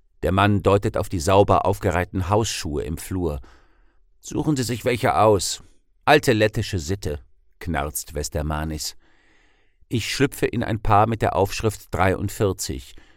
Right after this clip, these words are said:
kleiner als meine Schuhgröße, aber sie passen trotzdem, und folge Westermanis in die gute Stube, wie er sagt.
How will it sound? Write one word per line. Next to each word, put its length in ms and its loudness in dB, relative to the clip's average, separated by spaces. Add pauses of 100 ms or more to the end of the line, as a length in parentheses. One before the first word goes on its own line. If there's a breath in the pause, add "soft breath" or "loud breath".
(160 soft breath)
kleiner 440 4
als 240 -8
meine 280 -2
Schuhgröße, 720 -2
aber 200 0
sie 100 -4
passen 320 -6
trotzdem, 580 -8 (560 soft breath)
und 140 0
folge 360 6
Westermanis 720 -2
in 160 -6
die 100 -8
gute 280 -6
Stube, 580 -4
wie 140 -10
er 140 -8
sagt. 460 -6